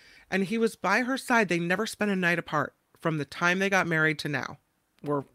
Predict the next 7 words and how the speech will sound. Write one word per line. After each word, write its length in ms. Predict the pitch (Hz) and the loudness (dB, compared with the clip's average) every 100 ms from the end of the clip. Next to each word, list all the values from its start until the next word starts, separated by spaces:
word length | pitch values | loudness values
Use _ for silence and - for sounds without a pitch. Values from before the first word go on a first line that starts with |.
| - | -6
to 100 | 160 | 0
last 300 | 151 143 151 | 2 0 -2
night. 240 | 123 - _ - - - - - | -6 -8 _ -20 -20 -20 -18 -2
Today 400 | 202 196 247 294 | 2 6 6 4
is 140 | 269 | 2
Suzanne 560 | - 208 190 185 185 180 | 0 0 4 4 4 2
Summers' 640 | - 170 160 151 - - | -2 2 2 2 -2 -14